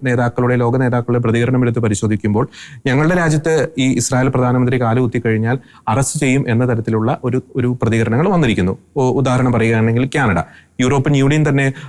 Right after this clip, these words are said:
ആ, നിലപാടെടുത്തിരിക്കുന്നു. ഈ ഐ സി സിയുടെ നിലപാടുകളുമായി ഞങ്ങൾ സഹകരിക്കും. ഇവിടെ രണ്ട് മൂന്ന് ചോദ്യങ്ങളാണ് അവിടെ നമുക്ക് ഉന്നയിക്കാൻ ഉള്ളത്. മിഡിൽ ഈസ്റ്റിലെ ഏ-, ഏക ഡെമോക്രാറ്റിക് രാജ്യമായിട്ടുള്ള ഈ ഇസ്രായേലിനെതിരെ അറസ്റ്റ് വാറന്റ് പുറപ്പെടുവിക്കാനുള്ള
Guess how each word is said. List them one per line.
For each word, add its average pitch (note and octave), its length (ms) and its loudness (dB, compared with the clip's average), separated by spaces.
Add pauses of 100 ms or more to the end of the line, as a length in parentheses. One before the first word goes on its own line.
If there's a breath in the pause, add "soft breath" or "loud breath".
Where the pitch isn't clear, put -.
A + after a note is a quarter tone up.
(140)
ആ, A#2+ 140 0
നിലപാടെടുത്തിരിക്കുന്നു. A#2 1040 0
ഈ A2+ 320 0
ഐ A2 100 0
സി A#2+ 140 -2
സിയുടെ A2+ 320 0
നിലപാടുകളുമായി A2 600 0
ഞങ്ങൾ G#2+ 160 -2
സഹകരിക്കും. B2 420 0 (300 loud breath)
ഇവിടെ B3 160 2
രണ്ട് G3+ 220 2
മൂന്ന് G#3+ 200 2
ചോദ്യങ്ങളാണ് C3 600 2
അവിടെ G#2+ 200 2
നമുക്ക് G#2+ 380 0 (260 loud breath)
ഉന്നയിക്കാൻ C3+ 440 2
ഉള്ളത്. F2 260 0 (240 loud breath)
മിഡിൽ F#3+ 200 2
ഈസ്റ്റിലെ G#3 540 0
ഏ-, C3 460 2
ഏക D3 420 0
ഡെമോക്രാറ്റിക് B2+ 600 0
രാജ്യമായിട്ടുള്ള G#2+ 880 0
ഈ A2+ 220 0
ഇസ്രായേലിനെതിരെ A2+ 760 0
അറസ്റ്റ് B2 500 -2
വാറന്റ് G#2 340 0
പുറപ്പെടുവിക്കാനുള്ള G2+ 880 -2